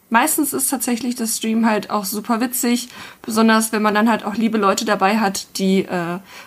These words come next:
einen halt dann auch so ein bisschen, ja, dabei helfen, ähm, die Zeit so ein bisschen umzubringen, sag ich mal, äh, umzubringen.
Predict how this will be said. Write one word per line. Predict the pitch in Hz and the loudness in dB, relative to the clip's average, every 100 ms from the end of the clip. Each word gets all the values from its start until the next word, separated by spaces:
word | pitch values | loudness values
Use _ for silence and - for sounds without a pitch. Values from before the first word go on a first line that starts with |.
| - - | -8 -2
einen | 202 214 | 0 2
halt | 208 196 | 0 -2
dann | 196 | -4
auch | 180 | -4
so | 196 190 | -6 -4
ein | 185 | -2
bisschen, | 190 196 180 180 196 - - _ _ | -2 -2 -4 -4 -6 -12 -20 _ _
ja, | 220 185 165 185 - _ - _ _ _ _ | 0 0 0 -4 -12 _ -20 _ _ _ _
dabei | - 202 214 | -2 2 2
helfen, | 226 233 247 226 220 220 220 | 2 2 0 0 2 0 -4
ähm, | 202 190 180 180 180 190 - - - - - - - - | -6 -6 -4 -6 -6 -10 -12 -18 -20 -20 -20 -20 -20 -14
die | - | -6
Zeit | - 226 226 | 2 4 4
so | 240 | 2
ein | 233 | 2
bisschen | 226 226 226 220 226 _ _ | 0 0 0 -2 -4 _ _
umzubringen, | 233 226 - 214 - 226 233 226 | 2 2 -2 -6 -4 0 0 0
sag | 220 220 | -2 -4
ich | - | -2
mal, | 220 214 | -2 -2
äh, | 208 - | -4 -4
umzubringen. | - - - 349 | -6 -10 -10 -4